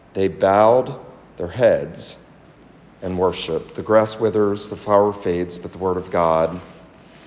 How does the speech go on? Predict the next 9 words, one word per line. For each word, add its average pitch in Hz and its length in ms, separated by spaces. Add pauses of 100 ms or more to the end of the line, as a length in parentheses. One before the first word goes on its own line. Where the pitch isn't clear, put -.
(760)
endures 113 440
forever. 120 420
Well, 110 680
it 113 140
is 110 160
interesting 127 560
in 110 120
church 117 320
history, 120 760